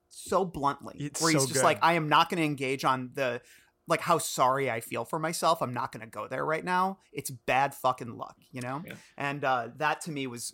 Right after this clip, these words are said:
Speaker 1: a very strong choice, um,
Speaker 3: Yep.
Speaker 1: because you could
Speaker 3: Okay.
Speaker 1: say bad luck with the, with all this, all that, like, the tears on the, um, c-, on the verge of it. And he refuses to go there. It's just simply,
Speaker 2: Yeah.
Speaker 1: he's like, "I'm not gonna go there."
Speaker 3: Right. He
Speaker 1: So.
Speaker 3: even physically turns away from her when he
Speaker 1: Yep.
Speaker 3: says it.
Speaker 2: Yeah.
Speaker 1: Yep.
Speaker 2: Yeah.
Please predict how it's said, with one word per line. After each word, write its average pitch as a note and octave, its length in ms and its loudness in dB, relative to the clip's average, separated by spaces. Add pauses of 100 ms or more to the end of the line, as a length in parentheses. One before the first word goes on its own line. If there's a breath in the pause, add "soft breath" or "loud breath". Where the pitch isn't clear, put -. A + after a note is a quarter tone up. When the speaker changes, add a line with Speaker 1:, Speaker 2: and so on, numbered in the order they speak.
Speaker 1:
a C3+ 100 -6
very D#3 420 2
strong C#3+ 360 2
choice, - 720 -6
um, B2 260 -2
Speaker 3:
Yep. A2 160 -4
Speaker 1:
because E3 220 -2
you G#3+ 120 0
could C4+ 100 0
Speaker 3:
Okay. - 60 0
Speaker 1:
say A3+ 140 6
bad E3+ 300 6
luck F3+ 200 4
with D3+ 160 -2
the, C#3+ 240 -6
with D#3+ 180 -6
all C#3+ 200 0
this, C#3 260 -8 (120)
all E3+ 240 8
that, D#3 260 4 (260 loud breath)
like, E3+ 200 2
the - 100 -2
tears F3+ 440 -2
on C#3 200 4
the, C3+ 200 0
um, C3+ 340 2
c-, F3+ 80 -2
on D#3 140 4
the C#3+ 80 -2
verge E3 320 0
of C3+ 80 -8
it. A2+ 140 -6
And B2+ 80 -10
he D3+ 100 -6
refuses D3 540 -8
to D3 80 -8
go D3 180 0
there. B2+ 160 -6
It's - 140 -16
just - 180 -14
simply, C3 260 -10
Speaker 2:
Yeah. - 20 -10
Speaker 1:
he's A2+ 80 -12
like, B2+ 80 -4
"I'm A#2+ 180 -6
not C3 200 0
gonna A#2+ 160 -14
go - 240 -14
there." - 220 -14
Speaker 3:
Right. G#3 160 2
He G3 80 0
Speaker 1:
So. G#3 60 4 (140)
Speaker 3:
even G3 120 0
physically F#3 520 0
turns E3+ 320 -2
away D#3+ 200 0
from E3+ 240 -6
her C#3+ 140 0
when C#3 100 -4
he C#3+ 80 -4
Speaker 1:
Yep. C#3+ 100 -4
Speaker 3:
says E3 200 -2
it. - 200 -8
Speaker 2:
Yeah. C3 280 4 (120)
Speaker 1:
Yep. A2 160 -14 (360)
Speaker 2:
Yeah. B2 280 -2